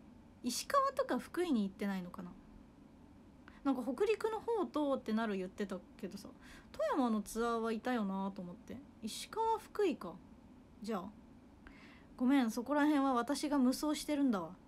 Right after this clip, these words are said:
<laughs> ごめん、それに関しては。石川イベントはもう私ぐらいじゃない？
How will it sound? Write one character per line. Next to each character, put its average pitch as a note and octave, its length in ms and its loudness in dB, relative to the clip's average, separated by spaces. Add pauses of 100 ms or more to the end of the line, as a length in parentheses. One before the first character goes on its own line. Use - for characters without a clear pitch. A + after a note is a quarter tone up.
(220)
<laughs> D4+ 580 -2 (1900)
ご B3+ 100 -4
め B3 140 2
ん、 G#3+ 120 0
そ A#3 120 -6
れ A3 100 -2
に A3 140 0
関 G#3+ 260 -2
し G3 60 -10
て F#3+ 120 -10
は。 G3 120 -10 (2000)
石 - 220 -2
川 C#5 160 8 (180)
イ C5 40 4
ベ F4+ 120 4
ン A#3 100 6
ト G#3 100 -2
は G3 80 2
も G3+ 140 2
う F3+ 60 -4 (280)
私 F4 460 0
ぐ E4+ 120 4
ら F#4 100 4
い A#3 60 4
じ F#3 60 -6
ゃ F3 60 -6
な D#3+ 100 -10
い？ F3 80 -10